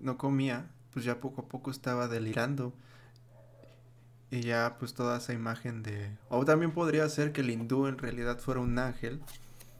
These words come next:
y que, pues, poco a poco la mandara al mundo <laughs> de los muertos o alguna cosa así. O que sí estuviera delirando y que ya se imaginara que está comiendo y que poco a poco vaya decadiendo en la locura y en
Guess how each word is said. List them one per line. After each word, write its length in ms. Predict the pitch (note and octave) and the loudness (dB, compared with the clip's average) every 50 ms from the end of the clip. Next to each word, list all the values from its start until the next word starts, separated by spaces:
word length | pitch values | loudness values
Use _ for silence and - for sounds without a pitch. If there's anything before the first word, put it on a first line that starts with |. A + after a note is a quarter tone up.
| - - - - - - - | -20 -20 -20 -20 -20 -18 -4
y 100 | - C#3 | -4 0
que, 120 | C3+ C3 A#2+ | 0 0 0
pues, 220 | - B2 A#2 - | 0 0 -2 -2
poco 260 | - - A2+ - C3 | -6 -8 -6 -6 -8
a 80 | B2 - | -6 -6
poco 240 | - A#2 A#2 - D3+ | -6 -6 -2 -2 0
la 100 | D3+ C3+ A#2+ | 0 0 -2
mandara 420 | A#2+ A#2 A2+ A2+ A#2 A#2 A#2+ B2 | -2 -4 -4 -2 -2 -2 -2 -2
al 100 | A#2+ A#2+ | -4 -2
mundo 280 | A#2+ A#2+ B2 B2+ D3 D3 | -2 -2 -2 -2 -2 -2
<laughs> 140 | - - | 2 4
de 80 | C3+ C3 | 4 4
los 180 | A#2+ A2+ A2+ A#2 | 4 4 0 0
muertos 560 | A2+ A#2 C3+ D3+ C#3+ - C3+ A#2+ A#2+ A#2+ - | 4 4 4 4 4 2 0 0 0 0 2
o 60 | B2 | 2
alguna 380 | A2+ B2 A#2+ C3 C3+ C#3 C#3 C#3 | 2 4 4 2 2 0 0 -2
cosa 260 | - C#3+ C#3+ C#3+ B2+ | -2 -2 -2 -2 -4
así. 300 | C3 - E3 G#3+ A#3 - - - - - - - | -2 -2 -4 -4 -4 -8 -12 -14 -16 -18 -8 -4
O 120 | A#2+ B2 - | -4 -2 -2
que 120 | - B2+ | -2 -2
sí 160 | - - C#3+ | 2 2 2
estuviera 340 | - - - D3+ B2+ B2+ C#3+ | 2 2 2 4 4 4 4
delirando 440 | C#3 C3+ C3 C3+ C3+ A#2+ B2 C#3+ D3+ | 4 2 2 2 2 0 0 0 -2
y 60 | D3 | -2
que 200 | C#3+ - B2 A#2 | -4 -4 -4 -4
ya 200 | A#2 A#2+ A#2+ C3+ C#3+ C#3+ C#3 - - - - - - - | -4 -2 -2 -4 -4 -6 -8 -10 -14 -18 -20 -20 -16 -12
se 140 | - - B2+ | -6 -4 -2
imaginara 540 | A#2 A2 - - B2 A#2 A#2 A#2+ B2+ C3 - | -2 -2 -2 -2 -2 0 0 -2 -2 -4 -6
que 60 | - | -12
está 200 | - - C3 B2+ | -12 -12 -10 -6
comiendo 440 | - B2 A#2 A#2 A#2 C3+ D3 C3+ B2 | -6 -4 -4 -2 -2 -2 -2 -2 -2
y 40 | A#2+ | -4
que 100 | - A#2 | -6 -10
poco 280 | - - A2 A2 A#2 A2+ | -8 -8 -8 -8 -8 -8
a 40 | - | -8
poco 220 | - B2+ - B2+ | -8 -6 -4 -4
vaya 220 | B2+ C3 C#3+ D#3 | -2 -2 0 -2
decadiendo 760 | D3+ D3+ D3+ - D3 D3 D3+ F3 F#3+ G3 G3 G3 F#3 F3 E3 D#3 | -2 -2 -4 -4 -4 -4 -4 -4 -6 -6 -8 -8 -8 -6 -6 -6
en 80 | D3+ | -4
la 100 | C#3 C3 | -4 -4
locura 500 | B2+ B2 - - - C3+ C#3 C#3 C3+ B2+ | -4 -6 -6 -2 0 2 2 4 2 2
y 100 | A#2+ A#2 | 0 0
en 200 | A#2 A#2 A#2+ A#2+ | -2 -4 -6 -8